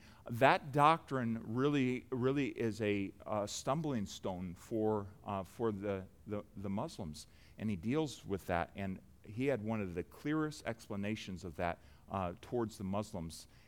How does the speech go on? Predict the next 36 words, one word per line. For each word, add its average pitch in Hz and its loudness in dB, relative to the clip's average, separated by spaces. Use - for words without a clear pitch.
And 98 -2
again, 101 0
be 104 0
looking 117 -2
for 101 -8
that 92 0
link 104 -2
and, 95 -6
and 95 -6
go 107 2
through 120 -2
those, 98 -2
those 101 -2
steps - -2
in, 98 0
uh, 87 2
in 95 -4
understanding 107 -2
how 113 0
to 104 -2
witness 107 -6
to 98 -6
Muslims 92 -2
and, 95 -2
uh, 82 2
dealing 104 0
with 98 -2
some 101 -6
of 90 -6
their, 92 0
their 98 -2
doctrine. 95 0
But 127 2
yes, 175 2
he 127 2
is, 117 -2